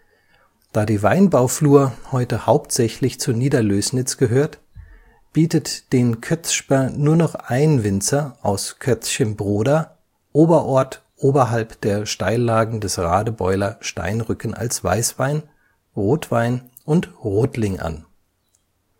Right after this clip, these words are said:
Schieler ist eine alte sächsische Bezeichnung für den aus weißen und roten Trauben gekelterten Wein aus einem Weinbau mit einem gemischten Satz.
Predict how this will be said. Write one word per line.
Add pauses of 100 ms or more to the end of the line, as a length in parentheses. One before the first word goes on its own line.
(840)
Schieler (320)
ist
eine
alte
sächsische
Bezeichnung
für
den
aus
weißen
und
roten
Trauben
gekelterten
Wein (160)
aus
einem
Weinbau
mit
einem
gemischten
Satz.